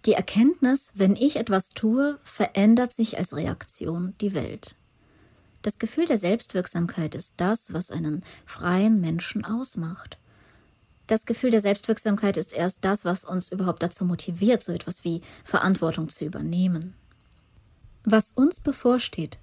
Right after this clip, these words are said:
ist nichts Geringeres als eine zweite Welle der Aufklärung. Wir müssen einerseits die Fähigkeiten erlernen, die uns Partizipation erlauben, also Kommunikation, Zusammenarbeit,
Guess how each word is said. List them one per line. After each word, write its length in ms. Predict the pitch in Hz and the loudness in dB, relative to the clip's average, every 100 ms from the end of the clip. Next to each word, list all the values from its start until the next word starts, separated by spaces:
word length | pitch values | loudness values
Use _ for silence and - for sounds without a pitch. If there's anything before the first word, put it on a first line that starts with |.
| _ | _
ist 240 | 196 - | -10 2
nichts 440 | 208 233 277 - - | 8 8 8 0 0
Geringeres 760 | 220 214 240 208 165 165 - - | 4 6 8 6 4 -4 -8 -6
als 160 | 175 - | -4 -2
eine 240 | 175 165 | 0 0
zweite 640 | - 180 175 185 208 190 170 | -2 0 4 4 2 0 2
Welle 280 | 175 170 | 4 2
der 180 | - - - | 0 -4 -2
Aufklärung. 880 | 165 180 - - 160 151 147 175 196 _ _ - _ _ - - - _ - | 0 0 -4 -8 -4 -4 -6 -10 -12 _ _ -20 _ _ -20 -20 -20 _ -2
Wir 100 | 254 | 4
müssen 260 | 302 - - | 4 4 2
einerseits 800 | 208 262 302 247 233 226 - | 6 8 6 6 4 4 0
die 180 | - 220 | -2 0
Fähigkeiten 680 | - 190 233 - 196 180 180 | 4 4 4 2 0 2 2
erlernen, 580 | 175 156 160 196 285 294 | 0 0 2 4 6 4
die 100 | 233 | 2
uns 180 | 190 - | -2 -4
Partizipation 920 | - 190 185 180 185 180 - 175 180 | -4 -4 -4 -4 -4 -4 -2 0 0
erlauben, 640 | 165 165 165 180 156 202 - - - - | 0 0 2 2 0 -8 -12 -20 -20 -4
also 260 | 190 185 - _ - | -2 0 -4 _ 0
Kommunikation, 1080 | 277 285 277 226 - 160 - - 135 - - _ - | 6 10 10 8 2 -8 -8 -8 -6 -8 -12 _ -8
Zusammenarbeit, 1200 | 214 185 180 233 226 - 175 151 143 143 151 - | -4 0 6 8 6 4 -2 -2 -4 -6 -8 -12